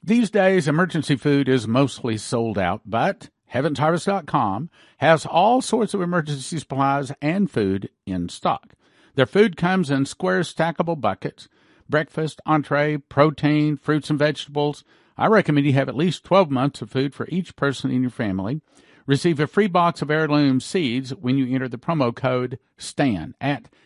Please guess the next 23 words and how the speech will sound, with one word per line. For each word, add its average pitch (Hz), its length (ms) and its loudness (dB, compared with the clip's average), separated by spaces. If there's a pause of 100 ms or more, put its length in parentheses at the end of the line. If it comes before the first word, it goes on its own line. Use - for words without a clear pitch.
(140)
heavens 208 340 0
harvest 165 480 -4
dot 135 180 0
com. 95 400 -4 (380)
Promo 165 340 2
code 131 460 -4 (240)
stan. 92 680 -8 (540)
Jack 214 280 2
Clooney 170 420 0
is 110 220 -6
a 113 40 -8
ranking 160 380 0
authority 135 400 2
on 98 160 -2
Satanism, 143 640 -2
witchcraft, 143 680 -2
white 139 200 2
supremacy, 135 640 -2
and 110 100 -2
other 143 160 0
forms 139 400 0
of 95 140 -6
cult 143 320 -2